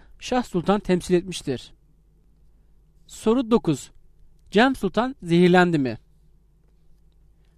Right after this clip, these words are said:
Cem Sultan'ın bir hastalıktan mı yoksa zehirlenerek mi öldüğü hala tartışılan bir konudur. Ancak bazı tarih kitaplarında yazıldığı gibi İstanbul'dan gönderilen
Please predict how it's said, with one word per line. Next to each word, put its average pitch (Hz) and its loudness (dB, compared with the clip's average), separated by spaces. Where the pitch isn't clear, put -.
Cem 262 4
Sultan'ın 185 -2
bir 226 -4
hastalıktan 185 0
mı 160 -2
yoksa 208 -2
zehirlenerek 175 2
mi 165 -4
öldüğü 147 0
hala 196 2
tartışılan 180 -2
bir 175 -2
konudur. 135 -6
Ancak 233 0
bazı 220 2
tarih 190 2
kitaplarında 143 -2
yazıldığı 147 0
gibi 156 -4
İstanbul'dan 202 0
gönderilen 151 0